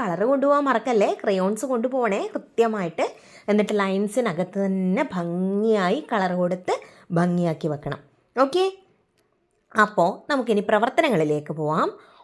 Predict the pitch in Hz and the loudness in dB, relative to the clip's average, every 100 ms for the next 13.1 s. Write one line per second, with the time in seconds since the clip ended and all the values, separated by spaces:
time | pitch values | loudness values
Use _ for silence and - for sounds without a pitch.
0 | - 254 294 339 339 302 226 214 175 147 | -2 2 4 4 4 2 0 0 0 -2
1 | - 226 254 185 160 151 143 139 135 277 | 0 0 2 0 0 -4 -4 -6 -4 -4
2 | - _ 180 170 175 175 180 220 302 480 | -6 _ -6 -4 -2 -4 2 2 2 -2
3 | - - 381 247 135 - _ _ _ _ | -10 -2 0 0 -2 -6 _ _ _ _
4 | - _ - 302 359 403 403 370 330 339 | -20 _ 4 6 6 6 6 4 0 0
5 | 240 269 185 185 151 147 151 147 - - | 2 2 2 0 0 -2 -2 -2 -4 -14
6 | _ - 370 359 262 175 147 196 - 392 | _ 0 2 4 2 0 -2 -4 2 2
7 | 453 370 262 - 165 143 143 - - _ | 4 2 0 0 -2 -2 -8 -14 -20 _
8 | _ _ _ _ _ _ _ 160 170 175 | _ _ _ _ _ _ _ 2 2 2
9 | 180 - 214 208 226 262 311 370 330 262 | -2 -4 -2 0 4 4 4 4 4 2
10 | 254 - 240 254 - 214 180 151 143 135 | 0 -2 -4 -4 2 4 4 2 -2 -4
11 | - - _ _ _ _ _ _ _ _ | -8 -12 _ _ _ _ _ _ _ _
12 | - 170 175 285 - 185 170 175 202 208 | -8 -2 0 2 4 4 2 2 4 4